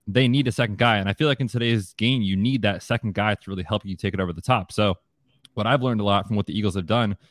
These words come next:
is, again, unless you have the best quarterback on the planet, you build on a rookie deal, you be aggressive with it, and you go after it. And, you know, really what I've loved is that they've kind of taken advantage of teams that thought they were super close in the draft.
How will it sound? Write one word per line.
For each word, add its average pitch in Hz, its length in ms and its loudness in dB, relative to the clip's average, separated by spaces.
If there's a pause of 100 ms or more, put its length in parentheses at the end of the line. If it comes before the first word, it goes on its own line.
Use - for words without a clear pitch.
(220)
is, 101 280 0
again, 101 400 0 (300)
unless 110 220 0
you 120 60 4
have 110 60 -2
the 110 60 0
best 113 220 0
quarterback 113 340 2
on 131 40 -4
the 120 60 -2
planet, 101 360 -2
you 98 100 -4
build 101 240 0
on 107 120 2
a 104 60 0
rookie 107 240 -2
deal, 98 320 0
you 92 140 -8 (100)
be 107 120 0
aggressive 101 440 -2
with 92 200 -2
it, 101 120 -2
and 92 100 -4
you 95 80 -2
go 92 140 -2
after 95 360 2
it. 90 140 -2 (440)
And, 104 420 0 (100)
you 117 100 -4
know, 92 160 0
really 107 500 0 (300)
what 107 120 0
I've 123 200 4
loved 104 260 0
is 92 100 -2
that 104 140 -2
they've 95 160 -2
kind 139 160 -2
of 117 80 -4
taken 127 260 -2
advantage 104 460 0
of 101 200 -2
teams 110 360 -2
that - 220 -2
thought 110 260 0
they 110 120 -2
were 95 120 -4
super 104 260 -6
close - 540 -4 (480)
in 120 140 4
the 117 80 4
draft. 104 480 0